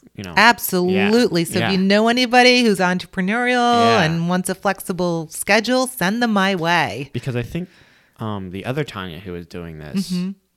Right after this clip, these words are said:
Speaker 1: in Newport, I don't think she does
Speaker 2: It's
Speaker 1: it anymore.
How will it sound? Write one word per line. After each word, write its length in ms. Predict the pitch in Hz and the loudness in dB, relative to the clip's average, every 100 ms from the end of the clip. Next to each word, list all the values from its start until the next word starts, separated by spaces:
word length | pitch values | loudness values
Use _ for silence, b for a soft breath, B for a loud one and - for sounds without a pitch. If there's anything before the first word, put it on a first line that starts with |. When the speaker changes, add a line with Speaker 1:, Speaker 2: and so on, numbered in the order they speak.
| _ - | _ -18
Speaker 1:
in 180 | 95 | -14
Newport, 340 | 92 147 - 95 | -10 -8 -8 -8
I 60 | |
don't 140 | 113 120 | -8 -10
think 180 | 113 98 | -14 -16
she 520 | - - - - 90 | -20 -20 -20 -20 -20
does 260 | 92 104 123 | -16 -12 -10
Speaker 2:
It's 100 | - | -12
Speaker 1:
it 40 | |
anymore. 460 | 87 85 80 73 | -14 -16 -16 -18